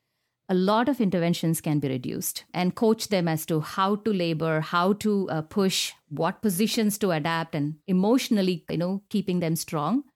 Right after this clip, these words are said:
Use of oxytocin at the right time, intervening at the right time.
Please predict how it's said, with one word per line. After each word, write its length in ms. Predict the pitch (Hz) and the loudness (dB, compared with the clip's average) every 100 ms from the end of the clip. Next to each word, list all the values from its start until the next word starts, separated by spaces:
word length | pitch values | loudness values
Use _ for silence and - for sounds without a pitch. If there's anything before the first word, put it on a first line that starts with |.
| _ _ _ _ _ _ _ _ | _ _ _ _ _ _ _ _
Use 360 | 190 233 254 240 | -2 2 2 0
of 180 | 190 - | -2 -2
oxytocin 640 | 190 190 233 214 208 208 | -4 -2 -2 0 0 -2
at 100 | 185 | -2
the 80 | 160 | -4
right 320 | 156 160 165 | -2 -2 -4
time, 340 | - 202 208 202 | -4 -2 -2 0
intervening 600 | 180 196 302 302 302 294 | 0 2 2 2 4 4
at 120 | 220 | 2
the 80 | 160 | -2
right 280 | 151 147 151 | -4 -6 -6
time. 300 | - 185 269 | -8 -6 -8